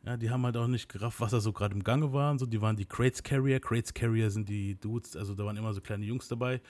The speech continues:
wo halt die Platten dem D J rübergereicht haben. Die haben das dann später mit zwei Turntables gemacht,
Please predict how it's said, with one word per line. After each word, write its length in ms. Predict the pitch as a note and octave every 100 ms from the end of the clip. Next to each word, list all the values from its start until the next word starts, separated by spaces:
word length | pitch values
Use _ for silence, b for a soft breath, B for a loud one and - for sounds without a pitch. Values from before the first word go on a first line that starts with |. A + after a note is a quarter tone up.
| B B B -
wo 240 | A2 A2+
halt 180 | A#2+ -
die 60 |
Platten 580 | G#2 A#2+ A2+ A#2+ A#2 A2+
dem 160 | G#2+ G#2+
D 80 | A#2
J 500 | G#2 A2 A2 A2 -
rübergereicht 640 | A#2 A2 F#2+ F#2+ F2+ -
haben. 200 | F#2+ F#2
Die 100 | F#2+
haben 120 | G2+
das 100 | F#2+
dann 100 | G2+
später 240 | - G#2+ G2+
mit 160 | F#2
zwei 220 | - A#2
Turntables 580 | B2 B2+ A#2 C3 A#2+ A#2
gemacht, 380 | - B2 B2 -